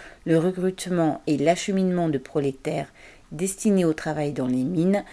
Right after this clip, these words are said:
puis dans les usines automobiles. Il allait alors les chercher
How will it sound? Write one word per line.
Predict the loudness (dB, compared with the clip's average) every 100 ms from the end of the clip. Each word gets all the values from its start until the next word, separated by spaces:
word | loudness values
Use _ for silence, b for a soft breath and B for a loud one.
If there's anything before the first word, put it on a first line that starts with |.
| B B -8
puis | -2
dans | 2 2
les | 0 -2
usines | -2 0 0
automobiles. | 0 0 0 0 0 0 -2 -8 -20 -20 -20 -20 -20 B B B -8 4
Il | 8
allait | 10 8 6
alors | 4 4
les | 2
chercher | -2 -4 -6 -2 0 -2